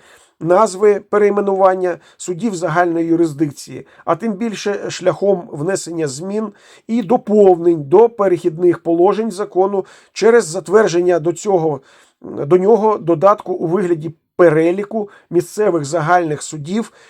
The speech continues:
що перейменовуються, та яким законом врегульовано питання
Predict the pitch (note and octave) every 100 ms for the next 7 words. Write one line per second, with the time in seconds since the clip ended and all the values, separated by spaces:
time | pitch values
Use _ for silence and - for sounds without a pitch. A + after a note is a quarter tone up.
0 | _ - A#3 G#3+ F#3+ F3 E3 F3 A3 G#3
1 | G3+ - F#3+ E3 _ _ _ G3 G#3+ -
2 | D#3 D#3 E3 A3 A3 - C#3 F3+ F#3+ F3+
3 | E3 C#3+ E3 F3 D#3+ F3 G3+ F#3+ F3 D#3+
4 | D#3+ F3 E3+ D#3